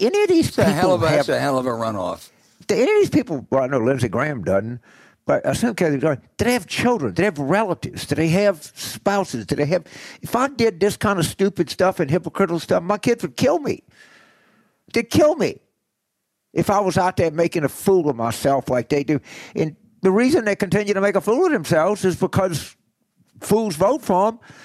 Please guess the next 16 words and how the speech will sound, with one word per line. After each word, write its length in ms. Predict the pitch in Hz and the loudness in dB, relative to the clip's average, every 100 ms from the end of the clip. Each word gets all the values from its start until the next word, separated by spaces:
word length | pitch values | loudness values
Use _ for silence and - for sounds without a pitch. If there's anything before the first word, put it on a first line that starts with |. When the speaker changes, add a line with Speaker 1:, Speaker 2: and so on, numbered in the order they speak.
| - - | -12 -2
Speaker 1:
and 180 | 175 | -2
fools 400 | - 202 233 233 208 | 0 0 0 0 2
are 200 | 175 180 | 2 2
a 40 | |
lot, 280 | 175 190 - 143 _ - | 2 2 -2 -10 _ -8
a, 60 | 147 - | -2 -2
a 40 | |
large 440 | 160 170 185 185 - | 2 4 2 0 -2
part 240 | 190 208 | 2 4
of 80 | 208 | 2
the 60 | 208 | 0
country. 440 | - 262 - - - _ _ _ _ _ _ _ _ _ _ _ _ _ _ _ _ _ _ _ | 2 0 0 -6 -6 _ _ _ _ _ _ _ _ _ _ _ _ _ _ _ _ _ _ _
And, 280 | - 175 156 | -2 -2 0
and 340 | 165 180 - - | 0 0 -4 -4
it's, 180 | - - | -2 0
it's, 460 | 185 - - - | -2 -2 -8 -8